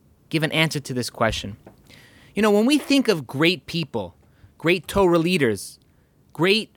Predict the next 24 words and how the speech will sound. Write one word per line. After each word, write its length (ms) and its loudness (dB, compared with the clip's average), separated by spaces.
people 360 -2
in 60 -2
our 120 4
history, 580 -4
what 160 2
do 60 -4
we 100 2
think 260 -2
about? 300 -8
Do 60 -8
we 80 -2
think 200 -4
about 240 -2
somebody 260 -2
who's 100 0
just 220 -8
totally 400 -2
righteous? 720 -4
Or 80 2
do 120 -2
we 120 -2
think 260 -4
about 400 0
somebody 720 -2